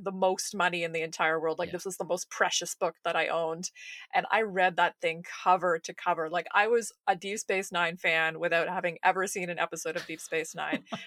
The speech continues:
Speaker 1: I was like, "Well, how am I actually gonna watch this show?" That same girlfriend,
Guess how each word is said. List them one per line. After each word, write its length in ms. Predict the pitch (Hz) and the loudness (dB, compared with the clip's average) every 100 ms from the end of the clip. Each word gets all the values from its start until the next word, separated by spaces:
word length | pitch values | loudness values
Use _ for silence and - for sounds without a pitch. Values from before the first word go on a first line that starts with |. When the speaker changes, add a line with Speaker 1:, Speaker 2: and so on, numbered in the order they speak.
| 175 | -2
Speaker 1:
I 40 | |
was 100 | 202 | 0
like, 80 | 220 | 0
"Well, 80 | 220 | 4
how 240 | 226 240 | 6 6
am 80 | 233 | 4
I 80 | 226 | 2
actually 360 | 196 - 196 | 0 -2 -4
gonna 140 | 185 185 | -2 4
watch 320 | 262 285 - | 4 4 0
this 180 | 185 - | -4 -2
show?" 360 | 170 156 160 - - - - | -2 -2 -4 -10 -20 -18 0
That 200 | 185 185 | 0 0
same 420 | - 226 285 294 | 0 2 2 2
girlfriend, 800 | 220 196 202 170 156 160 160 185 | 4 4 2 0 0 0 -6 -10